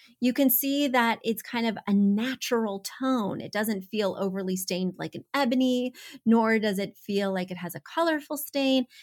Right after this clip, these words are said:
It feels really like it's in its natural rustic state. And the hood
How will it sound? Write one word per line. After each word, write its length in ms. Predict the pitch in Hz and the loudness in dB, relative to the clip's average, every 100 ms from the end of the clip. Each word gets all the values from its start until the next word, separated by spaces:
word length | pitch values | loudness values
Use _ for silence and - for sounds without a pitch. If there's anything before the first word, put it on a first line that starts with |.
| _ | _
It 200 | 233 220 _ | -2 -2 _
feels 380 | 254 240 226 214 | 2 4 2 -2
really 440 | 226 226 220 208 _ _ _ _ - | -4 -2 -4 -6 _ _ _ _ -6
like 160 | 208 | -4
it's 120 | 214 | -2
in 140 | 262 262 | -2 -4
its 160 | 226 | -2
natural 500 | 180 175 185 - 196 | -4 -4 -6 -6 -6
rustic 360 | 185 185 185 185 | -4 -4 -6 -10
state. 440 | - 330 - _ - _ _ _ _ _ - | -8 -6 -8 _ -20 _ _ _ _ _ 2
And 400 | 277 269 262 - | 4 6 4 2
the 400 | 196 202 240 233 - | -2 2 2 2 -2
hood 460 | 415 440 269 202 226 | 0 2 2 0 -4